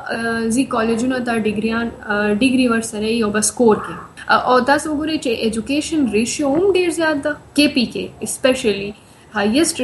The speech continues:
ریشیو ده فیمیل ایجوکیشن کې. او په دنیا کې ټولو نه زیات خودکشي، آه، ښځې چې کوي، هغو ریشیو هم چترال کې زیات ده. ایجوکیشن سره سره هغو ته بیا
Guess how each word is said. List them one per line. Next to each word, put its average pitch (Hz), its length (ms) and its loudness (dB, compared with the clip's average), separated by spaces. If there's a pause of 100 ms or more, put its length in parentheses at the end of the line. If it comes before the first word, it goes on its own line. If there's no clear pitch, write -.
ریشیو 269 340 0
ده 190 120 -2 (100)
فیمیل 226 340 2
ایجوکیشن 190 580 -10
کې. 190 160 -12
او 240 380 0
په 240 160 -6 (160)
دنیا 233 420 2 (180)
کې 208 240 -2 (120)
ټولو 285 300 2
نه 233 180 0
زیات 214 420 -2 (440)
خودکشي، 262 680 0
آه، 208 480 -2 (160)
ښځې 254 340 4
چې 220 140 -4
کوي، 220 180 0 (300)
هغو 269 200 4
ریشیو 220 360 0
هم 185 100 -8
چترال 185 460 -6
کې 175 140 -16
زیات - 260 -16
ده. - 60 -20 (460)
ایجوکیشن 277 720 -2
سره 247 320 2
سره - 180 -6 (540)
هغو 349 100 0
ته 359 140 2
بیا 247 240 -4